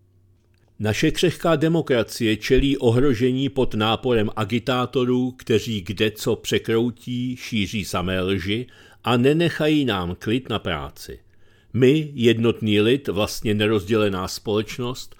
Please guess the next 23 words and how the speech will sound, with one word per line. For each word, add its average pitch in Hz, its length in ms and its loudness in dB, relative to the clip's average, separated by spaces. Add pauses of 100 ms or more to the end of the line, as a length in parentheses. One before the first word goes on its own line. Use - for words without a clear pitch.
(240)
chceme 135 420 2
budovat 120 400 2
štěstí - 600 2
pro 113 160 2
naše 107 300 -2
děti, 107 480 -6 (400)
novou, 120 380 6
lepší 120 580 2
a 104 120 -6
spravedlivější 113 920 0
společnost. - 800 -4 (600)
Proto 113 340 6
je 120 160 8
boj 113 400 6
na 120 120 2
frontě 117 480 0
proti 113 340 -2
dezinformacím 110 1040 -2
pochopitelně 92 760 -2
nezbytný, 107 1000 -4
vítaný 95 680 -4
a 95 100 -10
včasný. - 680 -8